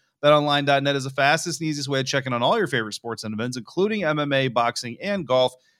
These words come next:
Head to the website today or use your mobile device to learn more about the trends and the action at BetOnline,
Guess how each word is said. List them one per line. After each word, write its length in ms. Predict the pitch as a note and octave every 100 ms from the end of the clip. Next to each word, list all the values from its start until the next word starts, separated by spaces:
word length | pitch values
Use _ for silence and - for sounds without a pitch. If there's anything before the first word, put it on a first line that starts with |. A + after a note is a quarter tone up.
| _
Head 220 | E3 F#3
to 60 | F3+
the 80 |
website 440 | F3 D#3+ C3+ D#3 C3+
today 200 | C#3+ C#3+
or 40 |
use 160 | C#3 A#2+
your 80 | C3
mobile 220 | B2+ B2
device 300 | A#2 A#2+ A#2
to 80 | B2+
learn 100 | A2+
more 160 | B2+
about 180 | E3+ D#3
the 60 | C3+
trends 280 | D3 C#3+
and 60 | B2
the 100 | C3
action 440 | F3 F#3 - E3+
at 280 | D#3 E3 C3
BetOnline, 760 | C#3 C3 B2 A#2 C#3 D3+ D3+